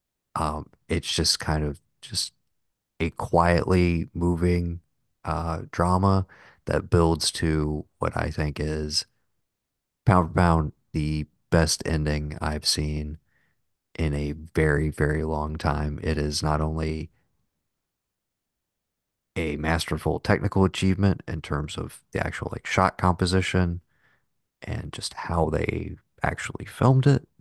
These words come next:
It's kind of breathtaking. But what is contained within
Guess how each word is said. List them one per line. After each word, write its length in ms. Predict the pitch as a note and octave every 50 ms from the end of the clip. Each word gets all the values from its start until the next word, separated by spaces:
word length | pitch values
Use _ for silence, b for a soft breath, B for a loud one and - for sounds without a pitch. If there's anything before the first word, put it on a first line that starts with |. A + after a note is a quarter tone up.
| _ _ _ _ _ _
It's 80 | _ -
kind 160 | - - -
of 60 | - -
breathtaking. 680 | - G2 G2+ - - A2 G#2 G2 - G2+ G2 F#2+ G2 b b b b b b b b b b b -
But 160 | - D2 -
what 180 | - E2+ F2 E2
is 160 | E2 D2 -
contained 560 | - D2+ D2+ D2+ - - F#2+ F#2 F#2+ F#2 F2
within 720 | E2 D#2+ D#2+ - - - F2+ F#2 G2 G2+ G#2 G#2+ G#2+ G#2